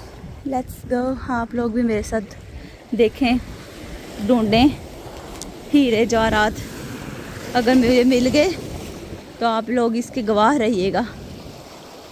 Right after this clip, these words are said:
इसलिए मैं आप लोगों को भी साथ लेके जा रही हूँ। ये देखें यहाँ पे छोटू सा beach वाला area बना हुआ है इन पहाड़ों के beach। उफ, मेरी तो बास हो गई है, बास।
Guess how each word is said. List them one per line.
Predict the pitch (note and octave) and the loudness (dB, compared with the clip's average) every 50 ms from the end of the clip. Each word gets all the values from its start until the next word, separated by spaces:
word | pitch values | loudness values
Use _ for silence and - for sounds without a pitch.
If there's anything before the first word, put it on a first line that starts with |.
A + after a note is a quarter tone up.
| - - - - - | -16 -14 -6 0 0
इसलिए | D4 - - C#4 C#4 | 0 2 4 4 4
मैं | D4 B3+ | 4 4
आप | B3 G#3+ A3+ | 2 0 2
लोगों | A3+ A#3 B3+ A#3+ | 2 2 2 2
को | C4 | 2
भी | A#3 B3+ | 0 -2
साथ | - B3+ A3 G3 - | -2 -2 -2 -2 0
लेके | G#3+ G#3+ - G3+ | -2 -4 -2 -2
जा | G#3 G#3 G3 | -4 -4 -4
रही | G3+ G3+ G#3 | -4 -4 -4
हूँ। | A#3+ G#3+ - - - - - - - - - - - - - - - - | -4 -6 -8 -18 -20 -20 -18 -18 -16 -16 -18 -18 -20 -20 -20 -12 -2 2
ये | B3 B3 | 2 4
देखें | A3 A3+ G#3 - - A#3 A#3 A#3 - - - - - - - - - - - - - - - - - - - - | 4 2 0 2 2 0 0 0 -2 -8 -10 -14 -14 -16 -18 -18 -18 -18 -18 -16 -14 -12 -12 -12 -12 -12 -6 0
यहाँ | B3+ B3 A#3+ | 2 2 4
पे | A3+ C4+ | 2 0
छोटू | - - C#4 B3 - B3 | 0 0 -2 0 -2 -2
सा | - C#4 | -2 0
beach | A3 A#3+ A#3+ G3+ - | 2 2 2 2 2
वाला | B3 A#3+ A#3+ A#3+ | 0 2 2 2
area | A3+ A3 G3+ A3 A3 | 2 2 2 0 0
बना | A3 A#3+ A3+ G#3+ | 2 0 0 0
हुआ | G#3 G#3 | -2 -2
है | A3+ | -2
इन | A#3+ B3+ | -2 -4
पहाड़ों | - B3+ A#3+ B3 C4+ A#3 A3 A3+ | -4 -4 -6 -4 -4 -4 -4 -4
के | - - B3 | -2 2 6
beach। | A#3 C#4 C4 C4 - - - - - - - - - - - - - - - - - - - - - - - - - A#3 B3+ B3+ A#3+ A3+ G#3+ G3+ - - - - - - - - - - - - - - - - - - - - - - - - - - | 6 6 6 6 4 0 -2 -2 -6 -10 -14 -14 -14 -14 -14 -14 -14 -14 -14 -14 -16 -16 -16 -14 -14 -14 -14 -12 -10 -10 -8 -8 -8 -10 -10 -12 -14 -16 -16 -16 -16 -14 -14 -14 -14 -14 -14 -14 -14 -16 -16 -16 -18 -16 -16 -16 -14 -14 -14 -12 -4 0
उफ, | D4 D4+ - - - - - - - - - - - - - - - - - - - - - - - - - - - - - - - - - - | 0 2 2 0 -6 -8 -8 -10 -14 -16 -16 -18 -18 -20 -20 -20 -20 -20 -20 -20 -20 -18 -18 -18 -18 -18 -18 -16 -16 -16 -16 -16 -16 -10 -2 2
मेरी | C#4 C#4 C#4 B3 A3+ | 4 4 4 2 0
तो | B3+ - D4 B3+ | 0 0 2 2
बास | A#3 A#3+ A#3+ B3+ C#4 D4 D#4 D4+ - D4 | 4 4 4 4 4 4 4 4 4 6
हो | C#4 A#3+ | 4 6
गई | G#3 A3 A#3+ A#3+ | 6 4 0 2
है, | A#3 C4+ | 0 0
बास। | G#3+ G#3+ G#3 G#3 A3 C#4 C4+ - - - - - | -2 0 0 0 0 0 0 -2 -6 -6 -6 -8